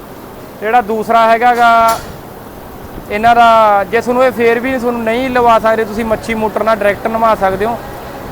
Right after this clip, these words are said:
ਤੇ ਗੱਲ ਕਰ ਫੌਗਰ ਨਹੀਂ ਯੂਜ਼ ਕਰਨੇ ਆਪਾਂ। ਹੁਣ ਤੁਸੀਂ ਅੱਗੇ ਦਿਖਾਉਣੇ ਆ ਹਿਊਮਿਡਿਟੀ ਮੀਟਰ ਵੀ, ਹਿਊਮਿਡਿਟੀ ਦਾ ਆਪਾਂ ਨੂੰ ਕਿਵੇਂ ਜੱਜਮੈਂਟ ਹੋ ਸਕਦੀ ਹੈ।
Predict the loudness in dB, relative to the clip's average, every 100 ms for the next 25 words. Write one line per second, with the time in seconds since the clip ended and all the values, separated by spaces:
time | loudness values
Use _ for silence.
0 | -4 0 0 2 0 2 2 4 2 2
1 | -2 -2 -2 0 0 0 -2 -4 -6 -10
2 | -14 -14 -14 -8 -6 -4 -2 0 0 -2
3 | 0 0 2 0 0 -2 -2 -2 -2 -2
4 | -2 -2 -2 -2 -2 -2 -2 -4 0 0
5 | 2 2 0 -4 -4 -2 -2 0 0 0
6 | -2 -2 -4 0 -2 -2 -8